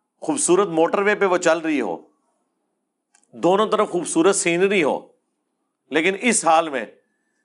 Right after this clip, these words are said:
کہ اس شخص کو سخت پیشاب آیا ہو، اسے دنیا کی کوئی سینری اٹریکٹ کرے گی؟ اسے گاڑی کے شاکس مزہ دیں گے؟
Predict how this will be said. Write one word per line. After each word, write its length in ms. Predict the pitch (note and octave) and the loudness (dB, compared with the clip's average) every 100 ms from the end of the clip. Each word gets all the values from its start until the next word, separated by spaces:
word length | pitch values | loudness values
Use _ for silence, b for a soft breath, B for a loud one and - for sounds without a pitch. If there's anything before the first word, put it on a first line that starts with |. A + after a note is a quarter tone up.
| _ | _
کہ 60 | F3+ | 2
اس 120 | F#3 | 2
شخص 320 | - G#3+ - | 2 0 -2
کو 120 | - | -4
سخت 380 | F3 - G3 - | -2 -2 -4 -6
پیشاب 420 | E3+ D#3+ D#3+ D#3+ | -6 0 2 2
آیا 200 | C3 A2+ | 0 0
ہو، 200 | G2+ D2+ B1+ _ _ _ _ _ _ _ _ - | -4 -6 -16 _ _ _ _ _ _ _ _ -6
اسے 260 | D#3+ G#3 | 0 0
دنیا 520 | G3+ G#3 F#3 G3+ A#3+ A3+ | 0 0 0 2 2 0
کی 420 | F3 E3 D3 B B - | -2 -2 -4 B B -2
کوئی 200 | G#3 G#3+ | 0 0
سینری 500 | - F#3 F#3 G3+ G#3 | -2 -2 0 2 2
اٹریکٹ 400 | G3+ G#3 G#3+ G3+ | 2 -2 -2 0
کرے 200 | G3+ A#3 | 2 2
گی؟ 420 | A3 - - _ _ b b b b b b _ - | 0 -6 -12 _ _ b b b b b b _ -2
اسے 260 | G3+ - A#3 E3 G3+ | 0 2 2 0 2
گاڑی 260 | F#3 G#3+ | 4 2
کے 140 | A#3+ B3+ | -2 -2
شاکس 640 | - - G3 F#3 - - | -2 4 6 6 4 -8
مزہ 340 | E3 G3 A#3 F#3+ | -2 2 2 2
دیں 220 | G#3+ B3+ | 0 2
گے؟ 160 | B3 | 0